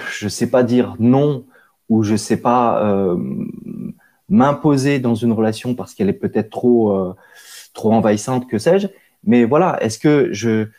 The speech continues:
je sais mettre en, en m-, mes valeurs, en, en, les bonnes valeurs en tout cas, les bons, les bons principes,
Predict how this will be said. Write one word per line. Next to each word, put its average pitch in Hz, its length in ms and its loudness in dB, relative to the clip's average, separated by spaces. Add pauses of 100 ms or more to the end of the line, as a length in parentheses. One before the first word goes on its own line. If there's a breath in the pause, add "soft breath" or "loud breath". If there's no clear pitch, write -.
(160 soft breath)
je - 160 -2
sais 170 340 2
mettre 143 420 -2
en, 127 260 0
en 110 440 -2 (520 soft breath)
m-, 107 320 4
mes 104 500 2
valeurs, 139 400 0
en, 104 760 -2
en, - 80 -12
les 87 140 -2
bonnes 147 220 4
valeurs 135 280 0
en 113 80 -2
tout 117 120 -10
cas, 107 140 -2
les 101 120 -2
bons, 120 380 -4
les 110 80 -4
bons 123 180 -2
principes, 120 500 -8